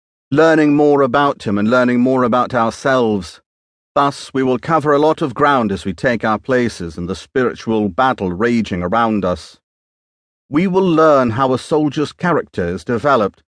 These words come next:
and what to do when facing tests. We will enter the training camp of the greatest teacher and helper on earth, the Holy Spirit.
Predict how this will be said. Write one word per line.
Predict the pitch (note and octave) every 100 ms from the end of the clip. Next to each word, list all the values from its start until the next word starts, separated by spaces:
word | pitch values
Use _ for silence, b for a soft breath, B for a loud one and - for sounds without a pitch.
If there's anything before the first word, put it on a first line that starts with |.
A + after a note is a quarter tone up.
| _ _ -
and | A2
what | C3 C#3+
to | -
do | B2 C#3+ B2
when | F#2+ F#2+
facing | F#2+ C3+ B2 - E2+ E2
tests. | - A#2+ G#2 - - - _ _ _ _ _ _ -
We | C3
will | C3+ C#3+
enter | D#3+ D3+ C#3 B2
the | A2+
training | - D3 C#3 B2+ A2
camp | A2+ G2+ F2+
of | G2+
the | G2+
greatest | G2+ C3 C#3 B2+ A2+ -
teacher | C#3 C3 - F#2+ F2
and | - F#2
helper | E2+ C#3 A2 G2
on | G2+ G#2+
earth, | A#2 A#2 G2+ - _ _ _ _ -
the | D#2
Holy | G#2 G2+ G#2+
Spirit. | - B2 G#2 F2+